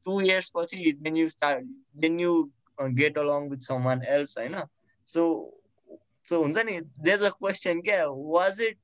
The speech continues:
the two years, was it worthless जस्तो, or was it superficial जस्तो, होइन?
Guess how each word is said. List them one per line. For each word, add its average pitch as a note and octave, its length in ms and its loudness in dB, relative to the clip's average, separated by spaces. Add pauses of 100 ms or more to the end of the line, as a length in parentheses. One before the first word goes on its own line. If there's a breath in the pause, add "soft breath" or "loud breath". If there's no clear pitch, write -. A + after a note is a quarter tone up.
(100)
the F3 180 0
two G3 240 -6
years, F3+ 320 2
was E3 240 -2
it E3+ 160 -2 (320)
worthless D#3 680 0
जस्तो, D3 380 -2 (640 soft breath)
or D3 160 -2
was D#3 280 2
it E3 140 0
superficial D3 800 -2
जस्तो, C3+ 320 -2
होइन? C#3+ 280 0